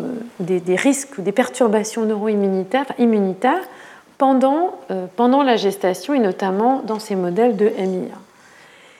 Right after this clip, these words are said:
Et en fait, c'est une question... Euh, C'est une question à laquelle on n'a pas encore de, de réponse solide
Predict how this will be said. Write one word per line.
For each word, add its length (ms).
Et 80
en 60
fait, 180
c'est 140
une 100
question... 640
Euh, 680
C'est 160
une 80
question 320
à 60
laquelle 300
on 80
n'a 160
pas 160
encore 560
de, 220
de 120
réponse 760
solide 800